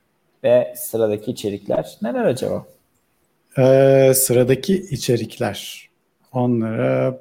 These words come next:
Speaker 2: bakalım. Şimdi ben listeme bir süredir konuşmadığımız ama gittikçe de daha çok duydum. Ee, Full Stack Ruby'yi aldım.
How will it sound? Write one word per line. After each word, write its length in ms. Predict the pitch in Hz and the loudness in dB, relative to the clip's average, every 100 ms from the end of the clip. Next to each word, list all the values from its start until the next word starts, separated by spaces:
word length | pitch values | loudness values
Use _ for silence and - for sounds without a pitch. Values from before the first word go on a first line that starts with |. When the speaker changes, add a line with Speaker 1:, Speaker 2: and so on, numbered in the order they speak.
| - | -8
Speaker 2:
bakalım. 340 | 117 101 95 - _ _ _ _ _ _ _ | -6 -6 -8 -12 _ _ _ _ _ _ _
Şimdi 280 | - - 160 | -6 2 6
ben 200 | 160 185 | 6 6
listeme 560 | 190 - 202 202 202 - _ _ _ | 6 4 4 4 2 -6 _ _ _
bir 140 | 147 175 | -4 0
süredir 360 | - 180 170 | 4 4 2
konuşmadığımız 640 | - 170 185 160 135 170 180 | 0 0 2 0 2 0 4
ama 180 | 196 131 | 4 2
gittikçe 680 | - 135 135 151 - 143 | 0 -4 -4 -6 -4 -2
de 120 | 131 | -2
daha 160 | 135 135 | -2 -4
çok 220 | - 123 | -6 -6
duydum. 440 | 123 117 127 143 - _ _ _ _ _ _ - 143 | -4 -2 -4 -6 -10 _ _ _ _ _ _ -10 -6
Ee, 280 | 120 117 117 | -2 -2 -2
Full 160 | - 123 | -4 -6
Stack 460 | - 139 131 - | -2 -2 -2 -2
Ruby'yi 1000 | 127 113 113 - _ _ _ 117 107 - - _ | -2 0 -2 -4 _ _ _ -2 -2 -4 -16 _
aldım. 460 | 110 104 101 175 | -8 -6 -6 -8